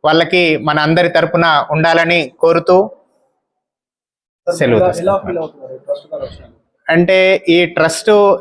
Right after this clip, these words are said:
Speaker 1: నిజంగా నాకు ఫస్ట్ టైమ్ నేను ఒక ట్రస్ట్కి విజిట్ చేసి ఇలా నన్ను పిలవడం, ఇది కూడా నేను ఫస్ట్ టైమ్గా ఇక్కడికి వచ్చి చూస్తున్నాను. రియల్గా ఎక్కడో సినిమాల్లో ఎక్కడో చూడడమే కానీ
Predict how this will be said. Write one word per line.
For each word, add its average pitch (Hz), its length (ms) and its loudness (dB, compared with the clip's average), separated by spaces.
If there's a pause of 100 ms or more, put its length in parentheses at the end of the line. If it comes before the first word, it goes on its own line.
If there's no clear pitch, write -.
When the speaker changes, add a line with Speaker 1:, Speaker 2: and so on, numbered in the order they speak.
Speaker 1:
నిజంగా 185 360 2 (120)
నాకు 160 200 -2 (160)
ఫస్ట్ 175 280 -4
టైమ్ 208 180 2 (160)
నేను 160 180 0
ఒక 156 200 -4
ట్రస్ట్కి 175 480 -2 (440)
విజిట్ 175 360 2
చేసి 175 300 2 (520)
ఇలా 175 140 4 (520)
నన్ను 170 220 2 (280)
పిలవడం, 180 360 4 (140)
ఇది 170 160 2
కూడా 180 220 4
నేను 156 180 -2
ఫస్ట్ 165 220 -4
టైమ్గా 185 300 2
ఇక్కడికి 160 280 -4
వచ్చి 160 260 -2
చూస్తున్నాను. 165 520 2 (500)
రియల్గా 175 420 2
ఎక్కడో 180 220 2 (160)
సినిమాల్లో 175 420 2 (140)
ఎక్కడో 170 320 0
చూడడమే 170 460 2
కానీ 175 180 2